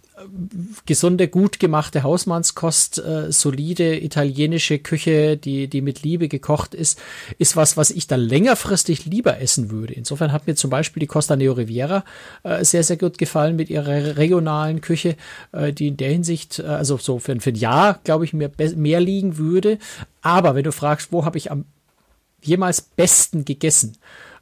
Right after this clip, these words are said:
ähm, dann sicher bei Oceania auf der Marina, auf diesem Ship Visit, da haben wir in der letzten Folge ja schon drüber gesprochen, das war sensationell. Äh, bei Sea Dream, äh, da war ein französischer Küchenchef, der einfach traumhaft gekocht hat. Ähm,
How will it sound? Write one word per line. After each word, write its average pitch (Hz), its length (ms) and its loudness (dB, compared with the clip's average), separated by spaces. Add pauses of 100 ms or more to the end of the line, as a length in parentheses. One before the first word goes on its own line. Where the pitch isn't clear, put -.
ähm, 135 360 -4
dann 135 140 0
sicher 170 440 2 (160)
bei 143 120 -4
Oceania 147 500 2
auf 160 120 -6
der 147 100 -2
Marina, 160 400 2
auf - 120 -4
diesem 165 180 0
Ship - 240 -2
Visit, 175 260 2
da 147 60 2
haben 143 80 0
wir 143 60 0
in 139 80 0
der 135 80 0
letzten 143 240 -4
Folge 156 240 0
ja 156 80 0
schon 151 160 -2
drüber 147 240 -2
gesprochen, 139 400 -2
das 131 160 -4
war 135 100 -2
sensationell. 143 720 0 (480)
Äh, 143 240 2
bei 143 160 4
Sea 180 240 6
Dream, 202 400 4 (400)
äh, 165 240 2
da 156 160 0
war 151 80 4
ein 156 80 0
französischer 151 560 0
Küchenchef, 147 560 0
der 143 160 -2
einfach 143 220 -6 (160)
traumhaft 151 600 0
gekocht - 460 -4
hat. 151 180 0 (380)
Ähm, 139 220 -2